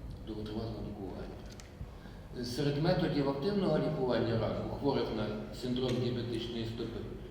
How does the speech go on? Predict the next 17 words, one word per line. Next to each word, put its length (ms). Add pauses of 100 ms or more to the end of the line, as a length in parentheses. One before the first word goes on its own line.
(240)
протягом 460
останніх 600
років 340
провідне 440
місце 280
займає 380
вак-терапія. 720 (520)
Однак 380
результати 720 (360)
використання 500
вакуумної 480
терапії 500 (540)
при 80 (200)
синдромі 600
діабетичної 760
стопи 300 (640)
не 220